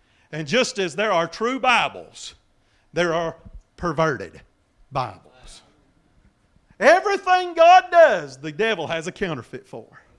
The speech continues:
And you and I, in the day which we are living in, the last days, perilous times, as much as anything, you need discernment.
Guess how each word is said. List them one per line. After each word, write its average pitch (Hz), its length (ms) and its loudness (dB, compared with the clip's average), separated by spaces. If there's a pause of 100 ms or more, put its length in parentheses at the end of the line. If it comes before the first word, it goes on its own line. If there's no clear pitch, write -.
(920)
And 214 240 -6
you 320 260 2
and 359 140 0
I, 262 560 0
in 226 200 -6
the 208 120 -4
day 311 440 2
which 254 280 -6
we 285 160 -6
are 302 120 4
living 302 300 -2
in, 208 260 -4 (120)
the 170 100 -6
last 208 500 2
days, 185 440 -2 (240)
perilous 285 500 6
times, - 800 -12 (1120)
as 147 160 -8
much 185 220 -2
as 165 120 -4
anything, 151 600 -6 (340)
you 127 280 0
need 151 200 0
discernment. 127 640 -10